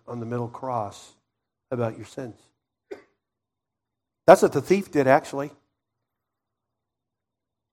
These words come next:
He looks at the other thief on the cross and he says,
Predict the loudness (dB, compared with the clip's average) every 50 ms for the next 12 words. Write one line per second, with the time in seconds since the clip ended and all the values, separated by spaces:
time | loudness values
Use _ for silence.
0 | _ _ _ _ _ _ _ _ _ _ _ _ _ _ _ _ _ _ _ _
1 | _ _ _ _ _ _ _ _ _ _ _ _ 8 10 10 10 10 10 6 6
2 | 8 10 10 12 10 10 6 6 4 4 4 4 4 2 2 2 2 2 4 6
3 | 6 6 6 4 2 0 -2 -2 -2 -2 -2 -2 -2 -4 -10 -14